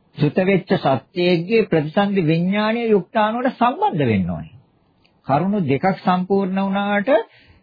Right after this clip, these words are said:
පිළිසිඳ ගැනීම සිද්ධ වෙන්නේ නැහැ. කරුණු තුනම හරියට සම්පූර්ණ වුණොත් විතරයි ප්‍රතිසන්දියක් ගන්න පුළුවන්, නැත්තම් ගන්න බැහැ. එහෙනම් එතකොට ප්‍රතිසන්දි විඥාණයට හේතුව සංස්කාර.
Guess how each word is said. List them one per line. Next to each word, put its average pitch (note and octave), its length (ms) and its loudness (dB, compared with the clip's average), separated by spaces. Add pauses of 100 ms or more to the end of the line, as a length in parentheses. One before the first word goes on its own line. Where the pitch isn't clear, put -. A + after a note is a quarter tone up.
(100)
පිළිසිඳ F#3 320 0
ගැනීම G3+ 380 0
සිද්ධ F#3+ 280 0
වෙන්නේ B3+ 380 -2 (200)
නැහැ. D3+ 540 0 (100)
කරුණු G3 420 0
තුනම G#3+ 380 0
හරියට G3 400 0
සම්පූර්ණ G3 500 -2
වුණොත් F3+ 280 -4
විතරයි D#3+ 500 0 (1120)
ප්‍රතිසන්දියක් C#3 640 0
ගන්න B2 300 0
පුළුවන්, A#2+ 380 0 (120)
නැත්තම් A#2 340 -4
ගන්න A2+ 240 -2 (500)
බැහැ. A2+ 260 -12 (640)
එහෙනම් G3 420 2
එතකොට C3+ 360 0
ප්‍රතිසන්දි F3 520 0
විඥාණයට C3 960 -2
හේතුව F#3+ 420 2 (1160)
සංස්කාර. D#3+ 460 -6